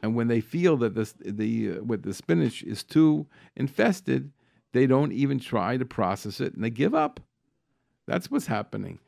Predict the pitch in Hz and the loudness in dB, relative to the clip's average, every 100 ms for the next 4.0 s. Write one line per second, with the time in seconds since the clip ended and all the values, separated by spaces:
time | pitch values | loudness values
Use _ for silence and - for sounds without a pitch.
0 | _ _ _ - 117 120 120 113 120 123 | _ _ _ -2 0 2 2 0 2 4
1 | 135 143 156 127 143 131 120 135 147 - | 2 0 -2 0 0 2 2 0 -2 -4
2 | - 67 90 - 131 143 143 110 101 95 | -6 -6 -12 -2 0 2 0 -2 -4 -4
3 | 95 95 92 98 95 104 147 151 143 | -6 -6 -6 -6 -6 -4 -2 0 -2